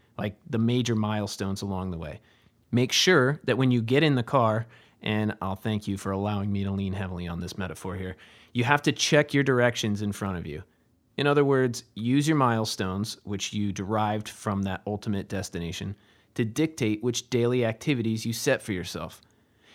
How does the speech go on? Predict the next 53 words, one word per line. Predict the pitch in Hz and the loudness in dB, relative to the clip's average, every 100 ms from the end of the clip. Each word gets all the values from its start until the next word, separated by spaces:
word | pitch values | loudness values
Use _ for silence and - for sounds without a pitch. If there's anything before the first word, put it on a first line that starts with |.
| - | -6
And | 127 | 0
if | 120 | 0
the | 127 123 | 0 4
activity | 143 - 170 165 160 | 2 4 2 2 2
that | 139 | 2
you're | 120 | 2
about | 110 131 156 | 4 4 4
to | |
pour | 113 151 147 | 0 2 4
your | 135 - | 2 0
energy | 127 139 160 151 139 | 0 0 0 0 2
into | 139 120 117 110 - - _ - | 0 0 -2 -2 -8 -20 _ 4
doesn't | 143 160 156 | 4 6 2
get | 156 | 2
you | 160 151 | 2 0
closer | 151 143 139 120 107 107 _ - | 2 4 4 0 -2 -4 _ -4
to | 120 | 0
the | 117 | 2
next | 131 - | 0 -2
checkpoint, | - 120 120 - 143 147 - _ _ _ _ - | 0 0 0 0 2 0 -6 _ _ _ _ -8
you | 120 | -4
gotta | 117 123 120 | 2 4 4
swap | 117 123 113 110 | 2 2 2 2
it | 98 | -2
for | 104 | -6
something | - 104 107 107 | -2 -2 0 -2
else | 95 - | -2 -4
that | 90 85 | -6 -4
does. | 90 71 - _ _ _ _ - | -6 -6 -10 _ _ _ _ -6
And | 117 117 | -4 -2
with | 139 127 | -2 -2
practice, | - 156 160 156 151 | 2 2 2 2 0
you're | |
gonna | 139 131 | 0 0
start | - 147 143 | 0 0 0
to | 139 | 2
recognize | 131 131 120 117 113 113 | 0 0 -2 -2 -2 -2
that | 110 | -4
there's | 120 113 | -2 -2
a | 104 | -4
pattern | - 127 135 135 117 | -4 2 4 4 2
to | 107 | -2
these | 104 101 92 | -4 -2 -2
activities | 95 - 101 95 92 90 | -4 -4 -6 -4 -8 -6
that | 101 | -6
you | 104 107 | -2 -2
need | 104 - | -2 -6
to | |
be | 101 | -10
filling | - 104 101 | -6 -4 -2
your | 95 95 | -2 -2
week | 104 104 | -4 -4
with. | 90 - | -8 -10